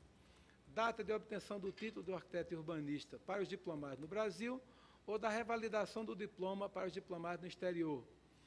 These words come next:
número de registro do arquiteto e urbanista no cau, data de registro do arquiteto e urbanista no cau, país de diplomação do arquiteto e urbanista, atribuições profissionais do arquiteto e urbanista,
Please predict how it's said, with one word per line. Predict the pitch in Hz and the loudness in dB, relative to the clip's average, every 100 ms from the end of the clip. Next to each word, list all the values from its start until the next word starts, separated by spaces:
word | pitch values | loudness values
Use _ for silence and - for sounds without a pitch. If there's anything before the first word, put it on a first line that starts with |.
| - - - | -20 -20 -4
número | 208 240 220 | 2 4 6
de | 196 | 6
registro | 190 170 160 175 - 139 | 6 4 0 -4 -6 -6
do | 147 | -4
arquiteto | 175 - - 165 165 | -4 -6 -4 -4 -2
e | |
urbanista | 147 156 147 - | -4 -4 -4 -4
no | 185 202 | -4 -2
cau, | 202 202 220 220 - - - - 147 | 2 2 2 -4 -20 -20 -20 -20 2
data | 208 220 208 | 4 4 2
de | 180 | 0
registro | 190 170 156 156 185 | 0 0 -2 -4 -4
do | |
arquiteto | 156 175 - 160 156 | -4 -4 -2 -2 -4
e | |
urbanista | 147 160 143 - | -4 -2 -2 -4
no | 185 196 | -6 -2
cau, | 214 214 220 - - - - - | 4 4 2 -6 -20 -20 -20 -6
país | - 196 254 226 | 2 4 4 2
de | 220 | -2
diplomação | 226 214 202 190 160 - 160 | -2 2 2 2 -2 -4 -4
do | 156 | -4
arquiteto | 151 - - 143 175 | -6 -6 -8 -4 -4
e | |
urbanista, | 170 196 190 214 202 220 - - - - - | -4 -2 -2 -4 -6 -12 -14 -20 -20 -18 -2
atribuições | 208 226 240 208 233 - 247 240 | 0 0 -4 -2 -2 -2 -2 -2
profissionais | - 220 202 220 180 170 156 | 0 0 0 -2 -2 0 0
do | 175 | -2
arquiteto | 156 170 - 156 170 | -2 -4 -4 -4 -4
e | |
urbanista, | 160 190 185 202 208 - | -4 -2 -2 -2 -4 -10